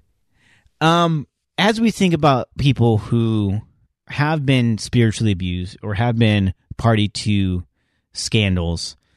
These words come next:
uh, within the church, what do you think are some ways that we can hold space for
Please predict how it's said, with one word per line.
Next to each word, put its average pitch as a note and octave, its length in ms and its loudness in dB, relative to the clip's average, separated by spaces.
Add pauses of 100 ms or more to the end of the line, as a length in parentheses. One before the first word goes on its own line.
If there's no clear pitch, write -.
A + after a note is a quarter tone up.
(240)
uh, F#2 220 -2
within G#2+ 340 0
the F#2+ 80 -2
church, - 480 -6 (600)
what C#3+ 220 4
do B3+ 60 -2
you B3+ 180 0
think F3 320 0
are B2+ 80 2
some A#2 300 2
ways G#2+ 460 0
that G#2 240 0
we A#2 240 0
can G#2+ 320 0
hold A2 360 -2
space - 840 -2 (920)
for B2 720 2